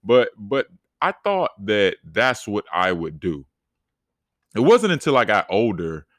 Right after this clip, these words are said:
where I really found out what my purpose was in life. Um, I went through a series of challenges. If you gu-, if you guys have been listening to this podcast, and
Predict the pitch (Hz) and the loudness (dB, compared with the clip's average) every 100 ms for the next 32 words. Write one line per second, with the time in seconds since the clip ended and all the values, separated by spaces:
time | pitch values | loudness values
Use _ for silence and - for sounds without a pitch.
0 | _ _ _ _ _ _ _ _ 87 98 | _ _ _ _ _ _ _ _ -10 -2
1 | 110 101 95 90 85 80 _ _ _ _ | 0 2 2 0 -4 -8 _ _ _ _
2 | - 120 233 220 117 - 107 104 98 90 | -4 0 2 0 -2 -2 0 0 0 -2
3 | 76 98 - 87 82 - 85 - 76 78 | -2 -6 -6 -6 -8 -6 -10 -8 -14 -12
4 | 82 78 76 73 76 65 58 _ _ _ | -10 -10 -12 -16 -16 -16 -20 _ _ _
5 | _ _ _ _ _ 82 90 85 82 80 | _ _ _ _ _ -4 0 0 0 -2
6 | 78 78 _ _ _ _ _ - 107 131 | -6 -18 _ _ _ _ _ -6 -2 0
7 | 139 113 - 123 120 107 95 107 104 98 | 0 0 2 4 4 0 -4 -2 -2 -2
8 | 92 92 82 110 107 85 101 98 127 104 | -4 -4 -4 -6 -4 -2 -2 -4 -2 0
9 | 92 87 82 - 90 85 87 92 95 95 | 2 0 -4 -12 -12 -10 -6 -6 -6 -10
10 | 85 90 85 80 - _ _ _ - 110 | -10 -10 -10 -10 -16 _ _ _ -2 2
11 | 117 92 87 85 80 78 - 85 82 | 2 2 -2 0 -2 -6 -12 -14 -14